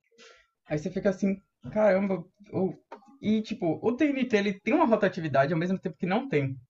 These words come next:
A sensação que eu tenho é de que estão as mesmas pessoas, mas eu sei que não são as mesmas pessoas,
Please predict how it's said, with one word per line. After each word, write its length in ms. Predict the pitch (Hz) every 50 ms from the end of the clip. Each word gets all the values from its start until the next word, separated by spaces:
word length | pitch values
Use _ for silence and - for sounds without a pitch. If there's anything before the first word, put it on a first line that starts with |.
| _ _ _ _ _ _ _ _ _ _ _ _ _ _ _ _
A 100 | - 180
sensação 520 | 196 - 240 240 269 240 220 - - 190 185
que 100 | - 185
eu 100 | - -
tenho 180 | - 156 156
é 80 | 160 156
de 160 | 156 160 170
que 320 | - - 170 160 151 139 135 - _ _ _ _ _ _ _ _ _ _ _ _ - - _ _ - - - _ _ _ _ _ _ _ _ _
estão 300 | - 208 208 - 262 269
as 100 | 277 262
mesmas 320 | 220 202 202 208 214 202 -
pessoas, 560 | - 175 170 - 165 151 151 - - - - _ _ _ _ _ _ _ -
mas 240 | 214 226 220 226
eu 100 | 240 262
sei 180 | 254 - 226 226
que 80 | 233 262
não 220 | 214 226 226 294
são 240 | 302 - 226 220 226
as 100 | 202 165
mesmas 380 | 170 156 151 151 143 143 143
pessoas, 440 | - - 131 - - 127 117 113 113